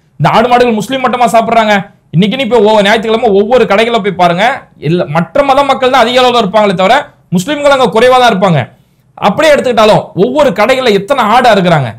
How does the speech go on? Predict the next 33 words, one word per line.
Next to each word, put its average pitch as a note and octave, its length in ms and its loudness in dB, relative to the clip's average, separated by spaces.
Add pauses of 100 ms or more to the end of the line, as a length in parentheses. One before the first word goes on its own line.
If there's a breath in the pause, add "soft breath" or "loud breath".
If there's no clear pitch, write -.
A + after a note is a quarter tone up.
அப்போ F#3 220 0 (160)
இந்தியா C4+ 240 0
முழுக்க B3+ 300 -2
எத்தனை A#3 280 -2
கடைகள் A3+ 380 0
இருக்குது, D#3 260 -4 (220)
அப்போ - 200 -6
இத்தனை C4 280 0 (120)
ஆடுகள் C#4+ 340 2 (260)
அறுக்கப்பட்டுமே A#3 760 0 (600)
திரும்ப F4 280 2
திரும்ப D#4+ 240 -2
அந்த A#3+ 180 0
ஆடுகள் C4 300 2
உற்பத்தி A3+ 300 -4
ஆயிட்டே A3 200 2
தான் F#3+ 100 2
இருக்கு. C3+ 220 -4
இறைவன் C#4+ 320 2
அதுக்கான A#3+ 260 0
கொடுத்துட்டு B3+ 360 -6
தான் A3+ 100 2
இருக்கிறான். F3 260 0 (340)
அப்போ G#3+ 180 -2
இதெல்லாம் C#4 260 2
அறுக்காம D#4 300 0
விட்டுட்டா, B3 320 0 (240)
இந்த F#3 140 0
ஆடு B3+ 220 2
மாடுகளை B3 320 2
அறுக்காம A3+ 380 2
ஜீவ B3+ 240 2
காருண்யம்ன்ற A3+ 560 0